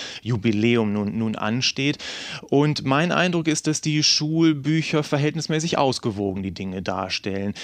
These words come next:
Es wird, habe ich gelesen, ganz interessant, in einem Ratschlag eines Schulbuchverlages Lehrern geraten,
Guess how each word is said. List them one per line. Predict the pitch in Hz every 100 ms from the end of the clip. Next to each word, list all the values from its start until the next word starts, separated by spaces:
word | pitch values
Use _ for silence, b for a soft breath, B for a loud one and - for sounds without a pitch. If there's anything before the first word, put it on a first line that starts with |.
| B B B
Es | 247 -
wird, | 156 170 B B B - _
habe | - 110
ich | 113
gelesen, | - 107 117 131 135 - 117
ganz | 113 113
interessant, | 113 - 110 - 147 123
in | 110
einem | 110 117
Ratschlag | - 113 139 - 156 143 135
eines | 123 120
Schulbuchverlages | - 214 180 120 110 - 101 90 85 82 - - - B B B
Lehrern | 101 120 160 160 170 165
geraten, | 120 107 98 98 131 - 160